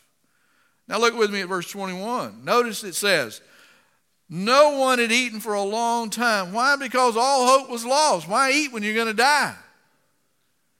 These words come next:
So they were desperate. And it says, "Finally, Paul called the crew together." It's interesting to me that it wasn't the captain that called them together.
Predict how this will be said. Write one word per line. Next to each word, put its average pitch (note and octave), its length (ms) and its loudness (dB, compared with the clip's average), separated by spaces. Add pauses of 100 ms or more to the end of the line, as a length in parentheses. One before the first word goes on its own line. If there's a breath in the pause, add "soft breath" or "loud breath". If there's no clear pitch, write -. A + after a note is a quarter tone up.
(720)
So A3+ 180 2
they C#4 100 6
were C#4 160 -2
desperate. A3+ 800 0 (1900 soft breath)
And G#3+ 120 2
it G#3+ 60 -2
says, C4+ 300 4
"Finally, C#4+ 600 4
Paul D4 560 4
called C4+ 540 0
the B3+ 80 -8
crew C4 420 -4
together." A3 580 0 (640)
It's F3+ 220 -4
interesting G#3+ 560 -4
to F3 40 -10
me F3 220 -6
that D#3 220 0
it - 80 -16
wasn't E3+ 400 -6
the A#2+ 60 -18
captain G#3+ 480 -6
that B2 100 -20
called A#2+ 260 -10
them A2 100 -16
together. A2 360 -18